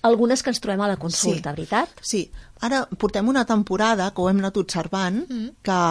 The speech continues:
Speaker 2: els nens venen a fer la sessió, quan els pares venen a recollir-los, eh, paguen,
Speaker 3: Mhm.
Speaker 2: i tenen l'opció de pagar en metàl·lic o tenim el datàfon perquè es puguin pagar en targeta.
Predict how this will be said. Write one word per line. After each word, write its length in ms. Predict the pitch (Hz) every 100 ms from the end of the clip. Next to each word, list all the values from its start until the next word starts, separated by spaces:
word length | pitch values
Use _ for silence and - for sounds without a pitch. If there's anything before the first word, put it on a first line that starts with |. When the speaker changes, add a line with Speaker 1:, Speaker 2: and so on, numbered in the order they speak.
| 165 - 170
Speaker 2:
els 120 | 170
nens 200 | 165 175
venen 220 | 190 180
a 60 | 170
fer 140 | 175
la 80 | 160
sessió, 600 | 156 175 - 226 226 247 -
quan 160 | 175 170
els 140 | -
pares 360 | 170 170 175 170
venen 280 | 170 170 170
a 60 |
recollir-los, 760 | 175 170 170 196 208 190 220 330 - - - -
eh, 440 | 185 170 160 160 - -
paguen, 480 | 170 - 135 277 285 - -
Speaker 3:
Mhm. 300 | 254 208 196 240
Speaker 2:
i 100 | 165
tenen 280 | 147 143
l'opció 260 | 143 139 160
de 60 | 147
pagar 180 | 151 147
en 60 |
metàl·lic 540 | 147 151 190 180 277 -
o 100 | 180
tenim 260 | 165 151 151
el 100 | 165
datàfon 460 | 165 156 151 - 165
perquè 180 | 175 151
es 80 | -
puguin 260 | 156 160
pagar 220 | 165 151
en 80 | 151
targeta. 540 | 156 160 143 - 139